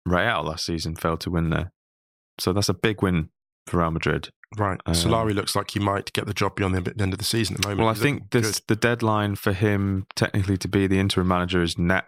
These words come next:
Speaker 1: that, that game. Was, that was the last game. La Liga rules, I think you're allowed a certain amount of time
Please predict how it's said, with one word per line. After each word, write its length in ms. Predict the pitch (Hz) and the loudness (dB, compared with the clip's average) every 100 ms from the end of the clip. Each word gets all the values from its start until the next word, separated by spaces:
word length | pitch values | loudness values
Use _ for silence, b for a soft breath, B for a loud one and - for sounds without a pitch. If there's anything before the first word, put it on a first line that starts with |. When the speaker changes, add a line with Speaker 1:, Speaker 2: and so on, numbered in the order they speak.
| - | 0
Speaker 1:
that, 180 | 95 - - | 0 -2 -2
that 200 | 98 80 | 0 2
game. 260 | 98 95 85 | 0 2 0
Was, 180 | 80 - | -2 -2
that 120 | 87 | -2
was 100 | 104 | 0
the 60 | |
last 260 | 95 90 - | 0 0 0
game. 320 | 95 87 85 | 0 0 0
La 100 | 95 92 | 0 2
Liga 280 | 98 95 | 2 2
rules, 300 | 92 95 90 | 2 2 2
I 40 | 90 | 0
think 220 | 92 87 | -2 0
you're 120 | 90 | 2
allowed 300 | 90 87 85 | 2 2 0
a 40 | 90 | -2
certain 280 | 90 82 | 0 0
amount 240 | 90 87 90 | 2 0 -2
of 60 | - _ _ _ | -8 _ _ _
time 420 | - 101 90 92 | -2 0 0 -2